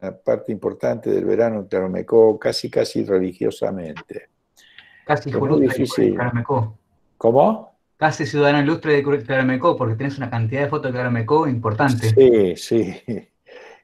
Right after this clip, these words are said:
Speaker 1: Eh, es, es como muy difícil que me saquen de enero, bueno, en los últimos dos años tuvimos un poco menos, pero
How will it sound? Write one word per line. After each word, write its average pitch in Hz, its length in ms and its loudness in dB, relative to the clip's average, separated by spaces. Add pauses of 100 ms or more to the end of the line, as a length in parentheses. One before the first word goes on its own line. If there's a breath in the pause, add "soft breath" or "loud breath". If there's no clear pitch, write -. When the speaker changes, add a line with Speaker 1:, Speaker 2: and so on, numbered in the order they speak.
Speaker 1:
Eh, 120 460 2
es, 131 160 -2
es 139 240 -4
como 123 400 -2
muy 147 180 0
difícil 139 480 -2
que 117 160 -4
me 104 140 -6
saquen 117 500 -2
de 95 340 -2
enero, 110 560 -2
bueno, 110 260 -4
en 104 100 -4
los 107 220 -8
últimos 123 280 -8
dos 113 180 -4
años 120 220 -4
tuvimos 110 380 -4
un 101 140 -8
poco 113 260 -2
menos, 113 380 0
pero 98 320 0